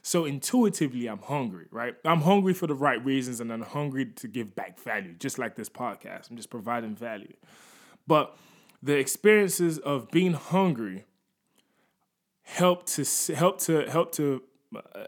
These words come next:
understand that there's only one person that <laughs> can feed you, and that is yourself, especially when you don't have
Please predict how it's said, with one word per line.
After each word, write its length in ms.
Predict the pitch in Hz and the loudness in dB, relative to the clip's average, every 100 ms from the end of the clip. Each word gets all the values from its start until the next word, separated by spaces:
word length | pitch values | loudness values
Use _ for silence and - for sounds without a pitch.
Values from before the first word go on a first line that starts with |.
| - | -4
understand 880 | 160 143 - - 151 127 101 95 - - 107 | -2 -2 -4 -4 -4 -4 -6 -8 -14 -18 -12
that 400 | 117 120 101 - _ _ _ _ _ _ _ | -6 -4 -6 -10 _ _ _ _ _ _ _
there's 280 | 110 123 117 | -12 -8 -6
only 220 | 135 139 | -2 0
one 280 | 127 143 160 | 0 0 0
person 600 | 151 160 147 - 113 98 - _ _ _ _ _ _ _ _ _ | 0 0 2 -2 -6 -8 -12 _ _ _ _ _ _ _ _ _
that 420 | 113 123 113 - - - | -4 -2 -2 -4 -10 -6
<laughs> 180 | 147 123 - - 107 - - - - | -6 -6 -14 -16 -16 -16 -18 -20 -8
can 180 | - 127 | -4 -4
feed 440 | - - 165 143 | -4 0 2 2
you, 320 | 117 131 101 82 - | 0 -2 -2 -6 -6
and 220 | 120 127 | -4 4
that 180 | 147 139 | 4 4
is 160 | 120 | 0
yourself, 600 | 120 - 135 101 - _ - | -4 -6 -6 -8 -10 _ -8
especially 640 | 135 - - 190 190 - | -4 -4 2 4 4 0
when 200 | 127 131 | -4 -4
you 80 | 117 | -6
don't 300 | 110 143 127 | -4 -4 -4
have 400 | 127 139 127 113 | -4 -4 -2 -6